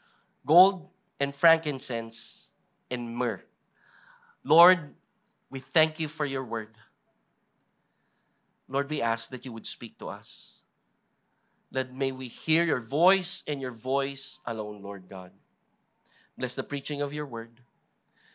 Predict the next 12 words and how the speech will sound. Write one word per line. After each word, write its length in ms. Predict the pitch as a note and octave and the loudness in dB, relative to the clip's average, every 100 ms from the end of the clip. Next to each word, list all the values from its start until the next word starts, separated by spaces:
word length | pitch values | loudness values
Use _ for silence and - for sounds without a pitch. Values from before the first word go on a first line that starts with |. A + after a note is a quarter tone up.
| _ _ | _ _
Lord, 200 | C3 C3+ | -4 -4
we 80 | C3 | -2
stand 440 | - - C3+ C#3 C#3 | -4 0 0 0 -2
here, 280 | C#3+ D3 C#3 _ _ _ | -2 -4 -8 _ _ _
all, 240 | C3+ C3+ C3+ | -2 0 0
all 260 | C3 D3 D3+ | 2 2 2
of 100 | B2+ | -4
us 140 | G2+ | -6
stand 440 | - - B2+ A#2+ | -8 -6 -4 -4
here 120 | C3 B2+ | -6 -10
before 400 | A#2+ - A#2 A#2 | -12 -8 -8 -8
you 220 | G#2+ | -12